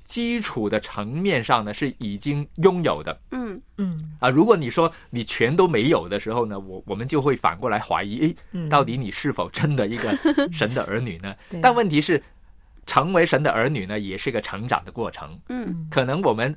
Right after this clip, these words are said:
Speaker 1: 还在一个婴孩的时期，所有事情我都有，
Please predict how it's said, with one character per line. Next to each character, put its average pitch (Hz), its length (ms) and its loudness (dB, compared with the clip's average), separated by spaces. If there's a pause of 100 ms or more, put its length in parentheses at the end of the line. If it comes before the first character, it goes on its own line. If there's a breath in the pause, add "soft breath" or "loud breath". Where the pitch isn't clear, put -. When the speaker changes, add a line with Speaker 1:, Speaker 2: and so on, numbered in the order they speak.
Speaker 1:
还 110 220 2
在 139 160 2
一 123 60 -2
个 123 80 -2
婴 208 200 -4
孩 113 220 2
的 123 100 -2
时 - 180 -8
期， 110 340 -8 (380 soft breath)
所 175 200 6
有 147 140 4
事 165 160 0
情 139 260 -4 (140)
我 113 160 0
都 208 220 4
有， 95 300 2